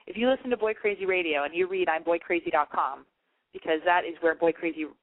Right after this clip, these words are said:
Radio comes from. That's, that's the, the beating heart of the operation is my, my blog, my website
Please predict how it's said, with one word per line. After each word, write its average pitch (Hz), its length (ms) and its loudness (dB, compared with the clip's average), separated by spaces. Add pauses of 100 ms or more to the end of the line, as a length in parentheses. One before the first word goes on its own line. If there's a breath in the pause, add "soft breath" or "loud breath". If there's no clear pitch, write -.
(140)
Radio 156 300 0
comes 170 340 -4
from. 113 240 -6
That's, 185 180 0 (460 loud breath)
that's 254 140 2 (120)
the, 226 200 -8
the 196 80 -2
beating 220 320 -6
heart 185 380 -4
of 160 100 -10
the 165 100 2
operation 156 540 -4
is 139 120 -12
my, 147 180 -4 (140)
my 156 140 -2
blog, 139 460 0
my 160 120 -4
website 151 540 -2